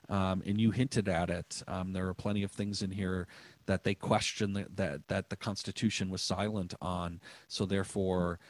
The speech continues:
even though they later on, Alito tries to suggest somehow that, um, we're not saying that that is, is part of this ruling,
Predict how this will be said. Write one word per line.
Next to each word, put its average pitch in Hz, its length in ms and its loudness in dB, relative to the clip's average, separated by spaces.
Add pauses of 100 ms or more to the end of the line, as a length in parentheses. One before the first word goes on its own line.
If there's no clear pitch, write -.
(160)
even 170 300 8
though 160 120 12
they 143 160 10
later 123 400 8
on, 104 540 4
Alito 98 600 4
tries 98 340 2
to - 100 -6
suggest 92 500 0
somehow 92 460 0
that, 92 320 0 (340)
um, 92 260 0 (500)
we're 120 200 8
not 117 260 4
saying 101 420 2
that 98 160 2
that 92 280 4 (1000)
is, 92 460 0
is 98 260 0 (260)
part 104 180 4
of 95 100 0
this - 200 -2
ruling, 107 520 2